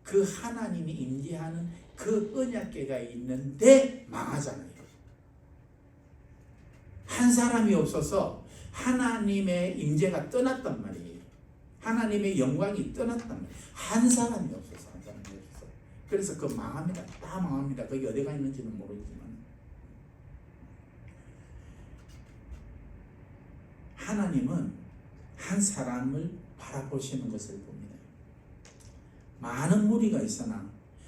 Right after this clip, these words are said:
하나님에게 마음을 두는 한 사람,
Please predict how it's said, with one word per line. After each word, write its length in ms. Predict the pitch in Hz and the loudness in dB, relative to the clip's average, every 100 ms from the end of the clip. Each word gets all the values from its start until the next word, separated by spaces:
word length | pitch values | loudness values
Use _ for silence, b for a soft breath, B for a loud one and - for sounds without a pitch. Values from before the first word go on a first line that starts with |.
| B | B
하나님에게 960 | - 240 247 233 214 196 175 170 170 170 | -6 4 6 6 6 4 4 4 2 0
마음을 500 | 160 120 247 - 214 | 0 -2 -2 -2 -4
두는 320 | - - - - | -4 -6 -8 -10
한 140 | - 233 | -10 -10
사람, 340 | - - - | -10 -12 -16